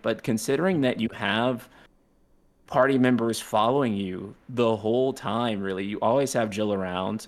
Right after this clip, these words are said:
for the most part. Uh, sometimes they separate for you, but it's just, it feels kinda contrived, um, when they do separate from you. When I'm like, "There's no reason for you to actually, you know, like,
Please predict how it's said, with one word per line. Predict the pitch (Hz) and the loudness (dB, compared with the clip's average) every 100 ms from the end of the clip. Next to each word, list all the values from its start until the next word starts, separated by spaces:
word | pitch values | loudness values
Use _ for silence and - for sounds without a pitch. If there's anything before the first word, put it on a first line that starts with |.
| - | -6
for | 117 | -2
the | 98 | 0
most | 104 - | -2 -4
part. | - 95 95 - - - _ - | 0 0 0 -6 -20 -20 _ -2
Uh, | 107 104 | 2 2
sometimes | - 185 214 143 131 | 4 2 4 2 4
they | 120 107 | 2 0
separate | - 113 127 139 147 | 0 0 2 0 0
for | 147 160 | -2 0
you, | 170 | 0
but | 120 113 | 0 0
it's | 117 - | 0 -4
just, | 127 - - - - - - | -6 -8 -14 -20 -18 -12 -6
it | 123 - | -6 2
feels | 143 135 | 4 4
kinda | - 135 123 | 2 0 0
contrived, | - 110 - 110 113 95 90 - - - _ _ - | -2 -2 0 2 2 0 -4 -14 -20 -20 _ _ -6
um, | 104 101 92 107 - _ _ - | -4 -4 -6 -10 -16 _ _ -8
when | 113 113 | 0 2
they | 104 | 2
do | 101 110 | 0 -2
separate | - 101 101 92 | -2 -4 -4 -8
from | - 98 | -6 -6
you. | 95 104 123 - | -6 -8 -12 -10
When | 113 113 101 | 0 2 4
I'm | 104 104 | 2 2
like, | 104 98 92 | 2 0 0
"There's | 131 135 | 0 4
no | 170 | 6
reason | 131 139 139 220 | 6 6 4 2
for | - | 2
you | 107 107 | 2 4
to | 110 113 | 2 2
actually, | 110 - 127 113 | 0 0 0 2
you | 110 | 4
know, | 104 104 | 2 0
like, | 104 101 | -2 -6